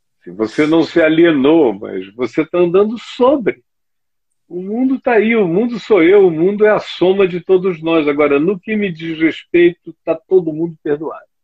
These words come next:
O mundo inteiro. Isso, cara, te dá uma paz, um, um poder, uma libertação. Gera um estado mental de pacificação.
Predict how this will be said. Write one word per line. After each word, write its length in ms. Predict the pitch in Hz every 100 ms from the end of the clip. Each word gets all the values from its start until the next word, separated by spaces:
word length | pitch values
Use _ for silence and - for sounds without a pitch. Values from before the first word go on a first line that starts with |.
| _ _ _ _ _ _ _
O 100 | 127
mundo 400 | 127 147 165 151
inteiro. 560 | 147 131 127 107 98 -
Isso, 500 | 120 139 - _ 127 - -
cara, 400 | 151 170 151 123
te 200 | - 117
dá 320 | 104 135 156
uma 320 | 147 127 110 _ _
paz, 500 | 110 127 113 95 82
um, 240 | 95 95 - _ _ _ _ _ _ -
um 120 | 104
poder, 800 | - 120 92 76 104 123 123 92
uma 220 | 90 98
libertação. 1300 | 104 104 98 104 - 98 - - - 98 117 113 90 _ _ _ _ _ _ _ _ _
Gera 480 | - - 117 151 139
um 140 | 120 120
estado 560 | - - 127 135 127
mental 920 | 123 123 107 - - 113 139 123 95 - _ _ _ _ _ _ _ _
de 800 | 95 90 92 123 120 113 107 95 _
pacificação. 1400 | 127 117 - 117 - 123 117 - - 117 117 135 120 92